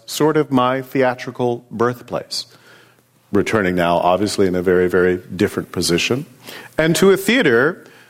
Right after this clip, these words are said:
that, though it had quite a long history, also had quite a roller coaster history.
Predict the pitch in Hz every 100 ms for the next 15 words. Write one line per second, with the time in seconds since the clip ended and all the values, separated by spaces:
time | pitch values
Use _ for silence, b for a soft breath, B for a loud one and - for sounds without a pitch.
0 | - 135 135 143 147 131 - 160 175 170
1 | 156 156 - b b b _ _ - -
2 | 139 156 202 196 143 110 107 101 92 90
3 | 95 - - 71 82 143 - _ b b
4 | b b _ _ - 151 - 139 127 123
5 | 143 131 110 113 123 120 90 - 80 -
6 | - 78 78 - - -